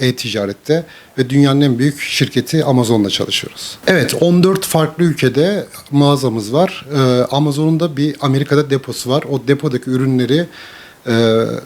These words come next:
isterseniz, e, stoklu, isterseniz stoksuz olarak farklı ülkelerde listeleyebiliyorsunuz. Ürün satıldığında da Amazon deposundan alıp direkt müşteriye kargo yapıyoruz. Bunu biz manuel yapıyorduk önceden. Ee,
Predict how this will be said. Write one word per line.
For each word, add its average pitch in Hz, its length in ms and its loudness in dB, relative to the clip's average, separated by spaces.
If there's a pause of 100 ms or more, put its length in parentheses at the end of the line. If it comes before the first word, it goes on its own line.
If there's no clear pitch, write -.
(160)
isterseniz, 143 760 -4 (220)
e, 131 40 -6 (240)
stoklu, 139 560 -2
isterseniz 135 540 -2
stoksuz 135 520 -4
olarak 123 480 0
farklı 131 460 -4
ülkelerde 123 560 -4
listeleyebiliyorsunuz. 123 1080 0 (500)
Ürün 147 200 4
satıldığında 156 720 2
da 165 240 -4
Amazon 139 420 0
deposundan 135 480 0
alıp 143 340 0
direkt 143 280 -2
müşteriye 131 580 0 (220)
kargo 110 300 -2
yapıyoruz. - 380 -14 (200)
Bunu 175 160 4
biz 185 120 0
manuel 175 400 4
yapıyorduk 139 420 -4
önceden. 120 520 -4
Ee, 131 420 -4